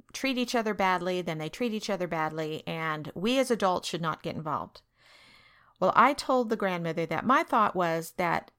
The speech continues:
as children are growing up, that we as adults need to interfere when we find out one of them has treated another one badly.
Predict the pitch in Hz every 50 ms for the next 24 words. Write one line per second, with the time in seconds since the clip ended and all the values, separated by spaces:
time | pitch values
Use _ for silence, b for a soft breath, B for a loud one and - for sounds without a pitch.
0 | _ _ _ _ - - 180 180 - - - 269 269 269 262 247 226 208 196 208
1 | 202 196 190 185 180 180 170 165 156 - - 170 160 - 180 208 220 233 233 226
2 | 220 185 - 185 170 170 170 - - 175 175 190 214 220 214 - 214 214 233 226
3 | - - 269 254 208 175 160 160 165 175 - - 190 185 190 196 214 214 - 220
4 | 208 208 202 196 185 175 - 190 185 180 175 165 170 170 165 170 165 - - -
5 | 196 175 170 165 165 - 160 160 160 156 160 156 156 151 151 - 175 170 - -
6 | 131 - -